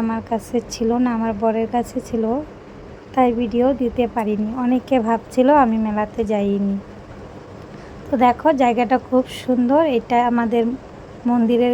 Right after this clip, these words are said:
গেট। আর দেখো এখানে কত ভিড় হয়েছে, কত লোক। তো আমি আগের ভিডিওতে বলেছিলাম যে এখানে রথের মেলা খুব সুন্দর হয়, তো যারা যারা আসতে চাও অবশ্যই চলে এসো। তো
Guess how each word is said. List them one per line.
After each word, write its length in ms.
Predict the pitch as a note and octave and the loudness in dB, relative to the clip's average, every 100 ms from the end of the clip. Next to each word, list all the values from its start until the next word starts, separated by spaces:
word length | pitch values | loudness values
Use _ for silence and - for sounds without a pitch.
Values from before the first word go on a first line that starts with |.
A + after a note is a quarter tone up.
| A3+ | 2
গেট। 220 | C4 D4+ B3 | 0 -2 -4
আর 60 | A3 G3+ | -4 -4
দেখো 240 | A3 - A#3+ C4 A#3 | -6 -4 -4 -4 -6
এখানে 340 | - A3+ A#3 - - | -4 -2 -2 -2 -2
কত 240 | G3 - B3+ B3 | -2 2 2 4
ভিড় 200 | G#3 A3+ G#3 | 2 2 2
হয়েছে, 400 | G#3 G3+ - G3+ G3 - - - - - - - - - | -2 -4 -8 -10 -10 -12 -16 -16 -16 -16 -18 -18 -4 2
কত 280 | B3 - C#4 B3 | 2 2 0 2
লোক। 160 | A3 G3+ - - - - - - | 2 -4 -10 -20 -18 -18 -18 2
তো 80 | C#4 C4+ | 6 8
আমি 160 | C4+ D4 B3+ | 6 4 2
আগের 240 | A#3+ C#4 C4+ | 2 2 2
ভিডিওতে 460 | B3 A3 C4 C4 D4 A3+ | 0 2 2 2 2 2
বলেছিলাম 600 | A#3 A#3+ B3+ C#4+ B3+ A3+ C#4+ - - - - - - G#3+ | 4 4 2 2 2 4 0 -2 -18 -20 -18 -14 -6 0
যে 120 | A#3 B3+ B3 | 2 2 -2
এখানে 320 | - A#3 A#3+ A#3 | -2 0 2 2
রথের 320 | A3+ - A3+ A3+ | 0 0 0 2
মেলা 200 | A#3 A#3+ - | 2 0 0
খুব 140 | A#3+ - - | -4 -4 -2
সুন্দর 320 | A#3 A3 A3 G#3+ | 0 2 2 4
হয়, 200 | B3+ F4+ - - - - - | 4 2 -4 -18 -18 -18 -4
তো 80 | A#3+ A3 | 0 2
যারা 200 | A3 A3 A3+ | 2 2 2
যারা 180 | A3+ A3 | 4 2
আসতে 280 | G#3 - A3+ G3+ | 0 -4 -4 0
চাও 140 | A3+ G#3+ G#3 | 0 2 0
অবশ্যই 380 | G#3+ - A3+ G#3 | -2 -4 -4 -2
চলে 200 | A3+ G#3+ A3 | -2 0 -2
এসো। 240 | G#3+ C#4 E4+ F4+ - - - - - | -2 0 0 0 -10 -16 -16 -16 -6
তো 100 | - | 2